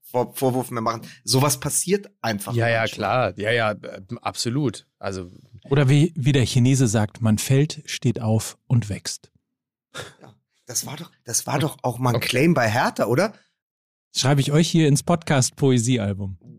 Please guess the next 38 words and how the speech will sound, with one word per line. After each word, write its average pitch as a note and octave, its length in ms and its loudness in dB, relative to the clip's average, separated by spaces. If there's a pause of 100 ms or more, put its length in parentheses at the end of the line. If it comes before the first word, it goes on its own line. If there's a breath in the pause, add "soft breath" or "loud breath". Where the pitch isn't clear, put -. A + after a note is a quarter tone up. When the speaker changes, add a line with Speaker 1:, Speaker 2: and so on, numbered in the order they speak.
Speaker 1:
We D3+ 240 2
try, E3 520 2
we D#3+ 200 2
fail, F#3+ 680 2
we, E3 400 0 (280)
Speaker 3:
We B2 180 -10
Speaker 1:
we C3 200 2
win G#3 340 2
oder A#3+ 220 -2
sowas? A#3+ 360 -2
Speaker 3:
we - 40 -4
Speaker 1:
War D#3+ 80 2
Speaker 3:
try D#3 80 4
Speaker 1:
das E3 100 2
nicht? - 280 -12
Speaker 3:
Ja, B2 200 -2
ja, B2 220 -2
irgendwie A#2+ 200 -2
sowas. G#2+ 240 -6 (640 loud breath)
Äh, D3 200 4
ich D#3+ 180 0
wollte F#3 160 4
noch D3+ 120 4
irgendwas D#3+ 260 4
sagen. D3 200 4
Ach E3+ 60 0
so, D4 160 2
und F3 340 2
dann E3+ 200 4
kommt B3 200 4
ja G#3+ 120 0
auch, F3 200 0
wenn's D3+ 300 4
richtig, - 560 0 (260)
richtig G3 400 2
schlimm F3 380 6
läuft, G#2 520 0
ne? F#3 220 4